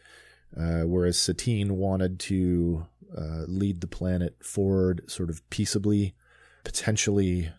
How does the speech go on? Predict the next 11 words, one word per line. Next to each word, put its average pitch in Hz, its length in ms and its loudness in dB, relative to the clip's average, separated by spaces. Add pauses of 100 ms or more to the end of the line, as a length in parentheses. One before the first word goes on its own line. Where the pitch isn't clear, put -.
you 90 140 -6
know, 78 200 -4
there 87 100 -4
was 82 180 -4
this 82 220 -6
bid 92 480 -2
to - 100 -10
join 92 280 0
the 85 80 -2
Republic 135 760 2
or, 80 380 0